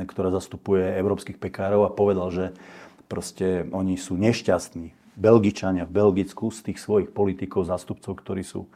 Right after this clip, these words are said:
v Európskej komisii, respektíve úradníkov. A, a že až teraz, e, po tých tlakoch, e, sa začína čosi trošku meniť, že to proste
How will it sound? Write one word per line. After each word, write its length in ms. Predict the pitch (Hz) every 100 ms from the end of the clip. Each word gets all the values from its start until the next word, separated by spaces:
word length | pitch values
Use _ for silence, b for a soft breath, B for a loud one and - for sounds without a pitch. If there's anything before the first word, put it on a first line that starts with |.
| B B B _
v 40 |
Európskej 400 | 101 107 104 101
komisii, 560 | 98 98 101 - 104 98
respektíve 480 | 95 - - 98 95
úradníkov. 760 | 107 98 92 92 - 120 123 B B B B B B _
A, 440 | 87 90 87 87 85
a 40 |
že 160 | 92 95
až 80 | -
teraz, 480 | 113 104 - - -
e, 40 | 98 95 98
po 160 | 95 98
tých 240 | - - -
tlakoch, 640 | 98 98 - 101 - -
e, 560 | 95 90 90 87 90 87
sa 120 | -
začína 440 | 85 98 - 95 90
čosi 320 | - - -
trošku 400 | 98 95 - 92
meniť, 260 | 92 98 85
že 120 | - -
to 160 | 92 90 87
proste 560 | 90 - - 90 90